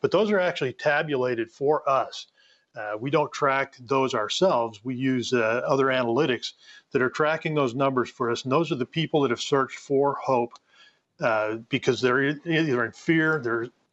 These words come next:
they're in anxiety, they're uncertain about the future, and they're looking for an answer. That's how many people have been searching in just that amount of time.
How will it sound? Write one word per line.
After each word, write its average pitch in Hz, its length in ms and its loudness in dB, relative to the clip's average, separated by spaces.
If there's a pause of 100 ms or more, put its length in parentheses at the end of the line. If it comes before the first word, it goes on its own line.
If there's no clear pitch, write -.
(380)
they're 120 220 0
in 120 140 0
anxiety, 139 680 2
they're 110 180 -2
uncertain 151 400 0
about 139 240 0
the 120 40 -10
future, 139 520 -2 (280)
and 135 80 -2
they're 123 220 2
looking 175 380 0
for 127 220 -2
an 117 80 -4
answer. 120 520 -2 (320)
That's 175 220 0
how 165 100 2
many 147 160 -2
people 127 420 -2
have 113 220 -6
been 117 200 -2
searching 135 500 0
in 151 240 0
just 139 240 0
that 139 180 2
amount 127 280 0
of 117 60 -6
time. 107 300 -4